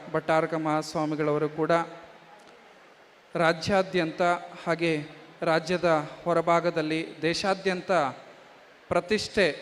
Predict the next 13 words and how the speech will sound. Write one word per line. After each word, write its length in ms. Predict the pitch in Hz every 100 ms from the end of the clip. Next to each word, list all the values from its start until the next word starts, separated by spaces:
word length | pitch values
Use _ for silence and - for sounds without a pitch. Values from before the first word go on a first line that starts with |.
| -
ಪಂಚಕಲ್ಯಾಣವನ್ನು 1300 | 180 180 190 180 175 170 165 160 156 151 151 - - 156
ಮಾಡುವ 340 | 160 175 160
ಮೂಲಕ, 360 | 156 143 143 160 160 - - - - - - - -
ಪಂಚಕಲ್ಯಾಣವನ್ನು 1300 | 175 175 196 185 175 165 165 160 175 151 139 - -
ಬಹಳ 220 | 170 180 160 135 - - -
ವೈಶಿಷ್ಟ್ಯಪೂರ್ಣವಾಗಿ, 1400 | 170 190 208 - 214 208 190 185 156 151 147 151 160 156
ಬಹಳ 220 | 160 156
ವಿಶೇಷವಾಗಿ 920 | 156 156 202 196 - 185 160 156 151 147 -
ಮಾಡುವ 360 | 147 165 185 170
ಮೂಲಕ 360 | 160 156 147 151 156 151 -
ಖ್ಯಾತಿಯನ್ನು 800 | 170 165 190 175 156 147 143 135 - - -
ಪಡೆದಂಥವರು. 760 | 156 151 151 151 147 151 165 185 - - - - - - - - - - - - - - - - -
ಹಾಗೆ 360 | 208 196 185